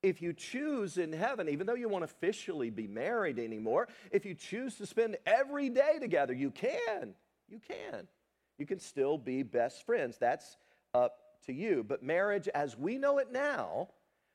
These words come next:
will not exist in heaven. Now, occasionally at funerals, I hear really bad theology. And I just wanna throw this out there just, just to let you know.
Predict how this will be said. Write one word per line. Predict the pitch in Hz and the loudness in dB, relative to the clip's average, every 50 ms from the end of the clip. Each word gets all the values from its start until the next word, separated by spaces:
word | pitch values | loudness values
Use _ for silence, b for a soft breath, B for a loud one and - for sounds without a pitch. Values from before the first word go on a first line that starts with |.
| _ _ - | _ _ -2
will | 165 165 | 0 0
not | 151 151 156 156 165 208 233 - - | 0 2 0 2 2 2 0 -2 -2
exist | - 220 196 175 147 - 156 165 165 175 180 - - - - _ _ _ _ _ _ _ _ _ _ _ _ - | -4 -4 -4 -4 -8 -2 0 2 2 0 0 -4 -10 -16 -18 _ _ _ _ _ _ _ _ _ _ _ _ -6
in | 135 135 143 | -4 -4 -2
heaven. | 143 170 147 123 113 110 | 2 2 2 2 0 -2
Now, | 127 147 135 - | -2 -2 -2 -2
occasionally | - 123 - - - 226 262 285 277 233 - 196 160 151 139 139 | -4 -8 -8 -8 -6 -4 -2 -2 -2 -4 -4 -4 -2 -2 -2 -2
at | - - | -4 -6
funerals, | - - 185 185 180 147 123 110 110 110 - 160 | -8 -6 -4 -4 -2 -2 -2 -4 -4 -4 -4 -4
I | 139 185 | -4 -4
hear | 170 170 151 131 | -2 -2 -2 -2
really | 117 120 135 143 156 151 | 0 2 2 2 2 0
bad | 139 120 127 123 123 120 107 - | -2 0 0 2 2 0 -2 -4
theology. | - 120 110 107 104 104 104 98 95 90 - 76 76 _ _ _ _ _ _ _ _ _ _ _ _ _ _ _ _ _ _ _ _ _ _ - | -6 -2 -2 0 0 0 -2 -2 -4 -8 -10 -18 -20 _ _ _ _ _ _ _ _ _ _ _ _ _ _ _ _ _ _ _ _ _ _ -2
And | 135 | -2
I | 151 - - | -2 -2 -2
just | 139 196 214 - - | -10 -14 -12 -12 -8
wanna | 254 214 156 | -6 -6 -6
throw | - - 180 185 180 | -4 -2 -2 -2 -2
this | 156 - - | -2 -2 0
out | 147 139 147 147 | 2 2 2 2
there | - 139 135 131 | 0 0 0 0
just, | 120 95 139 156 - - _ _ | -2 -4 -6 -10 -10 -14 _ _
just | - 160 - - | -18 -18 -14 -8
to | 151 | -6
let | 151 147 - - 131 | -6 -6 -6 -8 -10
you | |
know. | 117 120 127 123 127 139 | -8 -4 -2 -2 -2 -2